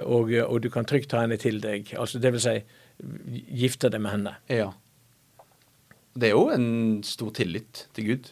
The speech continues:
Speaker 1: Ja, utrolig.
Speaker 2: At Gud taler,
Speaker 1: Ja, ja.
Speaker 2: og så bare går han på det.
Speaker 1: Ja, absolutt. Absolutt.
Speaker 2: Ser vi og hører vi så tydelige stemmer i dag, Egil? At Gud taler?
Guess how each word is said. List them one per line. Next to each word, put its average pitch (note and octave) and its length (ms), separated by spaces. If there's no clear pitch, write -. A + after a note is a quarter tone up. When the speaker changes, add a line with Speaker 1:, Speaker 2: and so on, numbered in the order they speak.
Speaker 1:
Ja, G2 140
utrolig. G2+ 440
Speaker 2:
At A#2+ 180
Gud A#2+ 200
taler, G#2+ 420
Speaker 1:
Ja, A2 80
ja. G2+ 100
Speaker 2:
og G#2+ 80
så G#2+ 140
bare F#2 360
går F#2+ 120
han F#2+ 100
på G2+ 160
det. A#2+ 100
Speaker 1:
Ja, A2 160
absolutt. - 600
Absolutt. - 560
Speaker 2:
Ser D3+ 380
vi F3 80
og D#3+ 80
hører A#2 220
vi C#3 60
så C3+ 180
tydelige G#2 380
stemmer G2 260
i G2+ 40
dag, B2+ 200
Egil? G2+ 220
At A#2 140
Gud A2+ 180
taler? F#2 300